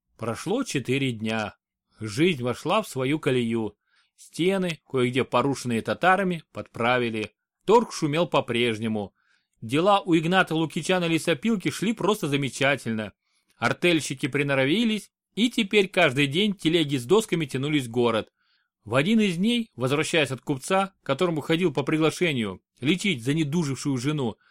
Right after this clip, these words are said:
я встретил хозяйку бывшего госпиталя. Поздоровались, постояли. «Как звать-то тебя?» В суматохе не спросил тогда. «Анастасия». «Муж погиб у тебя?» Смутно припомнил её лицо на похоронах.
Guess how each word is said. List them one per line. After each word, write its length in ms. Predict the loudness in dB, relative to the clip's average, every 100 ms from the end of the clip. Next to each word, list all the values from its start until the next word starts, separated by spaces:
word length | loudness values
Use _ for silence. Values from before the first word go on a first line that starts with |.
| _ _ _ -2
я 140 | -2
встретил 340 | 0 0 0
хозяйку 540 | 0 0 0 0 -2 -2
бывшего 400 | 0 0 0 0
госпиталя. 640 | 0 -2 -4 -6 -8 -10 _ _ _ _ -2
Поздоровались, 800 | 0 2 2 2 4 2 0 -4 -4
постояли. 720 | -2 2 2 4 2 2 -4 _ _ _ _ _ _
«Как 200 | 0 0
звать-то 460 | 0 2 2 2 -4
тебя?» 500 | -2 0 2 0 -2 _ _ _
В 80 | -4
суматохе 540 | 0 2 2 2 2
не 100 | 0
спросил 400 | 0 -4 2 2
тогда. 480 | 2 0 2 0 -2 _ _ _ _ -6
«Анастасия». 960 | -2 -2 0 -2 -2 -2 0 0 0 -6 _ _ _ _ _ _
«Муж 640 | -8 -2 2 2 0 -6 -4
погиб 420 | -2 0 -2 -2
у 60 | -4
тебя?» 400 | -2 -2 -2 -6 _
Смутно 400 | -8 0 0 0
припомнил 460 | -2 -2 0 -2 -2
её 260 | -2 0 0
лицо 300 | 0 -2 -2
на 100 | -4
похоронах. 640 | -6 -2 -2 0 -2